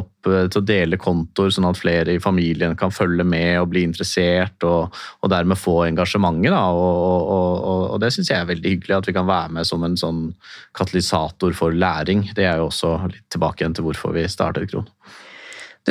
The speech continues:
Speaker 2: sa at det er en tredjedel i, i Norge som investerer, og hvis man ikke har med seg den infoen hjemmefra, så får man den kanskje ikke. Hvordan ble du selv oppmerksom på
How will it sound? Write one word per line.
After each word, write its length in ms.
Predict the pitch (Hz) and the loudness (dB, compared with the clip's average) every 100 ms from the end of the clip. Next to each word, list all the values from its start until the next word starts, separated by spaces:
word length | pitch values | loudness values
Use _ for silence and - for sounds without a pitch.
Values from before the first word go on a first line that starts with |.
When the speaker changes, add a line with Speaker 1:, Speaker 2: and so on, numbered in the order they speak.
| 214 | 2
Speaker 2:
sa 140 | 208 196 | 2 2
at 100 | 190 | 2
det 100 | 196 | 2
er 100 | 202 - 180 | 0 2 2
en 120 | 180 170 | 2 2
tredjedel 400 | 170 156 160 175 | 0 4 4 4
i, 100 | 180 - 165 | 2 2 4
i 0 | 170 | 4
Norge 320 | 160 147 165 - | 4 2 0 2
som 220 | 151 147 151 | 2 4 4
investerer, 600 | 151 156 160 151 196 226 | 2 2 2 2 2 2
og 140 | 175 170 | 2 0
hvis 100 | 180 | 2
man 120 | 165 | 2
ikke 200 | 165 165 | 2 2
har 100 | 170 147 | 2 2
med 120 | 139 | 2
seg 140 | 156 151 | 2 4
den 140 | 151 | 4
infoen 320 | 143 - 156 | 2 2 2
hjemmefra, 400 | 160 151 139 180 185 | 4 4 2 0 0
så 160 | - 160 | 0 -2
får 380 | - - 147 131 | -2 -2 2 4
man 200 | 135 143 | 4 4
den 100 | 151 | 2
kanskje 320 | 151 143 143 | 2 0 0
ikke. 220 | - - 139 _ - - - | -2 -4 -4 _ -20 -20 -2
Hvordan 460 | 165 175 190 196 196 180 | 2 4 4 4 4 4
ble 120 | 185 170 | 2 2
du 320 | 160 156 160 | 4 4 2
selv 420 | - 156 160 190 170 | 0 2 2 2 2
oppmerksom 480 | 165 143 - 165 | 2 0 2 2
på 140 | 160 | 4